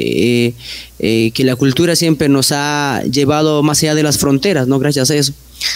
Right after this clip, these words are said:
Aparte de eso, también un tema de interculturalizar, eh,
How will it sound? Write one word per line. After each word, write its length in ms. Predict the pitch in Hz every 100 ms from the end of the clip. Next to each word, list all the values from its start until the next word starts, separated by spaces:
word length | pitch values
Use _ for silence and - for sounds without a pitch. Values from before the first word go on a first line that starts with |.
| - - - -
Aparte 280 | - 220 226
de 160 | 226 220
eso, 360 | - 220 208
también 320 | 196 175 185
un 100 | 190
tema 240 | 190 185 175
de 260 | 165 151 147
interculturalizar, 1160 | 156 147 151 160 143 156 147 139 - 160 185 - - - -
eh, 600 | - 123 120 117 101 64